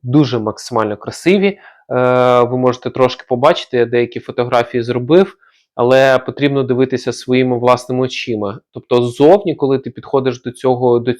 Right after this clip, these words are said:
цієї церкви, ну, не зовсім зрозуміло, яка краса саме,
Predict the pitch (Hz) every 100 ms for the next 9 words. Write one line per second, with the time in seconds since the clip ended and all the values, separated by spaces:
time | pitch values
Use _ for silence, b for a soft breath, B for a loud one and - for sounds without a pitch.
0 | - _ _ - 127 127 123 143 165 -
1 | 156 B B B B 156 139 143 139 160
2 | 151 - 123 120 123 120 127 156 139 127
3 | 120 135 123 - 135 127 123 117 - 127
4 | 127 131 - 127 123 123